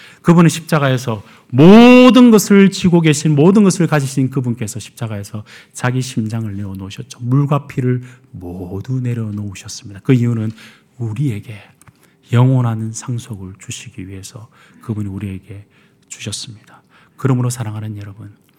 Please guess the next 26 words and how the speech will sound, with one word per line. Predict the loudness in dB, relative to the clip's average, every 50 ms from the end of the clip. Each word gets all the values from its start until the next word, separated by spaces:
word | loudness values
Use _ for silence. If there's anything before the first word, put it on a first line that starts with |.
| _ _ _ -20 -20 _ _
주께서 | -10 -8 -4 -2 -2 -2 -2 -2
오늘 | -4 -4 -4 -4 -4
여러분을 | -6 -6 -8 -8 -10
만나서 | -10 -10 -12 -14 -14 -16 -18 -18 -16 -12
"내가 | -8 -6 -4 -4 -2
내게 | -2 -2 -4 -4
뭘 | -4 -4 -4 -6 -6 -8 -10 -10 -12
해주기를 | -12 -12 -10 -10 -8 -8 -8
원하느냐?" | -10 -10 -10 -10 -10 -12 -12 -12 -14 -16 -18 _ -20 -20 -20 _ -4
여러분의 | -2 -2 -2 -2 -6 -8 -10
필요들을 | -8 -8 -6 -6 -6 -6 -8 -10 -12 -12 -12
이야기하십시오. | -12 -12 -12 -14 -14 _ -18 -20 -20 -20 -20 -20 -14
그러나 | -12 -10 -6 -4 -4 -4 -6 -8 -16 -20 -20 _ _ _ _
가장 | -16 -14 -14 -14 -14 -16 -14 -12 -10 -6 0 2 2 2
필요인 | 2 -2 -6 -4 -4 -4 -4 -4 -6 -10 -14 -20 -20 -20 -20 _
"주님, | -18 -14 -12 -10 -8 -8 -8
나는 | -8 -10 -10 -10 -12 -12 -14
주님이면 | -12 -6 -4 -2 -2 -2 -4 -6 -10 -12 -12 -12 -10 -10 -10 -10 -12 -14 -18 _ _ _
됩니다." | _ -18 -18 -16 -14 -14 -16 -16 -16 -18 -18 -20 _ _ _ _ _ _ _ _ _
라는 | -18 -10 -8 -8 -6 -6
고백이 | -6 -6 -6 -6 -6 -6
되어서 | -8 -8 -10 -10 -8
있어, | -8 -6 -4 -4 -4 -4
여러분에게 | -4 -4 -4 -6 -8 -10
있었으면 | -10 -12 -12 -14 -12 -12 -14
좋겠습니다. | -14 -16 _ -20 -20 -18 -18 -20 -20 -20 -20 _ -20 _